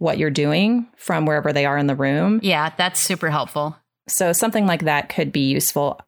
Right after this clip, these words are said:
Speaker 1: Personally, I haven't had to use that. And when I've done watercolor classes in the past, I have had people just come and hover around the table and
Speaker 2: Mm-hmm.
Speaker 1: watch, and maybe come in two different groups so
Speaker 2: Mm-hmm.
Speaker 1: that it's not too many people at once. But
Speaker 2: Right.
Speaker 1: it is definitely a consideration.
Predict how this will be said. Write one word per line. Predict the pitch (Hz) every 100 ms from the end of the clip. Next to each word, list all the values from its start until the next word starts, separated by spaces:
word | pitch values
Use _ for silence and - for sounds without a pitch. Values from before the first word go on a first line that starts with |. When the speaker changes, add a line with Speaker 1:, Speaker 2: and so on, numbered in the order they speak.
| _
Speaker 1:
Personally, | - 190 - 190 147
I |
haven't | 147 156
had | - 147 147
to |
use | 180 190 196
that. | 202 196 196 - _ _ _ -
And | 233
when | 254
I've | 254
done | 226 190
watercolor | 147 160 180 170
classes | - 165 175 170
in | 170
the | 165
past, | 170 165 175
I | 147
have | - 151
had | - 147
people | - 151 156 147
just | - 139 -
come | - 156 139 131
and | 143 135 135 165 - _
hover | 233 190
around | 180 185 165
the | 160
table | 175 170 156 147
and | 147
Speaker 2:
Mm-hmm. | 143
Speaker 1:
watch, | 139 220 165
and | 160
maybe | 165 165
come | 185 170
in | 160
two | 175
different | 160 - 170
groups | 143 165 - - 214
so | 202
Speaker 2:
Mm-hmm. | 151
Speaker 1:
that | 147
it's | 139 -
not | 160 147 143 -
too | 180
many | 156 143
people | - - 156
at | -
once. | 139 107 - -
But | 151 143
Speaker 2:
Right. | 175 170 - -
Speaker 1:
it | 220
is | 214 208
definitely | 269 214 185
a |
consideration. | 165 160 - 135 131 139